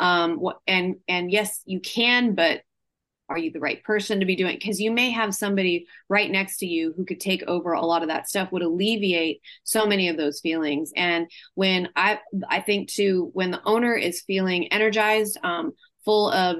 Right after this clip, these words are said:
vision and, like, drive and, and knowing the direction that they're going, it, it really changes the entire, um, culture of the company as well, because we tend to see that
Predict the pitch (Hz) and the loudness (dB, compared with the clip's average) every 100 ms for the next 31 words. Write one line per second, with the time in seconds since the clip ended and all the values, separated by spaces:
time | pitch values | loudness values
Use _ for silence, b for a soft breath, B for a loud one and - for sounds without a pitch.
0 | - 175 190 190 196 190 - 170 165 160 | -4 -2 0 0 0 -2 -2 -2 -2 -4
1 | - 175 147 - 185 180 185 180 175 160 | -4 -4 -4 -2 2 4 2 2 -2 -4
2 | 165 165 175 196 196 175 170 175 - 175 | -4 -2 0 2 2 2 0 -2 -4 -6
3 | - 175 196 214 214 - 170 190 180 208 | -2 0 2 2 0 0 -2 -2 2 4
4 | 240 226 - 196 185 175 170 170 165 185 | 4 2 -2 -2 -2 -4 -4 -4 -4 -2
5 | 180 170 170 165 B B _ 180 170 160 | 0 0 -2 -4 B B _ -2 0 0
6 | 135 - - 185 175 180 165 151 - 180 | -2 -6 -4 -2 0 -2 -4 -4 -4 -4
7 | 170 156 135 139 180 165 160 202 170 180 | -2 -4 -4 -2 0 2 0 -4 -4 -4
8 | - 196 180 - 180 180 170 165 | -2 -2 -2 -2 -2 0 0 -2